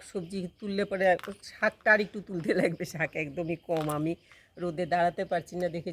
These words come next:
চলে এসেছি। তো আপনারা তুলবেন, আর, ও, তুলবেন বলছি, আমি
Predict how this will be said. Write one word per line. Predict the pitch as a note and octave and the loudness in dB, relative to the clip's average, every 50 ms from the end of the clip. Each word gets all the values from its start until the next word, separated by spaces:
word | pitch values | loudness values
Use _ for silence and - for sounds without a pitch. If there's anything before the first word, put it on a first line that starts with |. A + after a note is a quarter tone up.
| - - | -6 -6
চলে | F3+ F3+ F3 E3 D#3 | -2 -2 0 -2 -2
এসেছি। | C#3+ - - - G3+ D#4 - _ _ _ _ _ _ _ _ _ _ _ | -4 -8 -8 -6 -6 -6 -6 _ _ _ _ _ _ _ _ _ _ _
তো | - D#3+ D3+ D3 D3 C#3 C#3 D3 C#3+ C#3 B2 - _ _ _ _ _ - | -10 -6 -6 -4 -4 -4 -4 -4 -6 -6 -8 -12 _ _ _ _ _ -14
আপনারা | C#3+ D3 - D3+ D3 D3+ D#3+ D#3+ D#3 _ _ _ | -12 -10 -8 -8 -6 -6 -6 -6 -8 _ _ _
তুলবেন, | - D#3+ D#3 D3 D3+ E3 D#3+ E3 D#3+ | -8 -6 -6 -4 -2 -2 -2 -2 -4
আর, | C#3 - - _ - - | -6 -8 -12 _ -10 -6
ও, | E3 E3+ D#3 - | -6 -6 -6 -4
তুলবেন | A#3+ G#3+ G3 F#3 F#3 F3 E3 D3 | -6 -4 -2 0 2 2 2 2
বলছি, | D#3+ D3 - - - D#3 D#3 C#3+ - - C3+ D3+ | 0 -2 -4 -4 -6 -4 -4 -4 -2 0 0 0
আমি | E3+ G3 | 2 0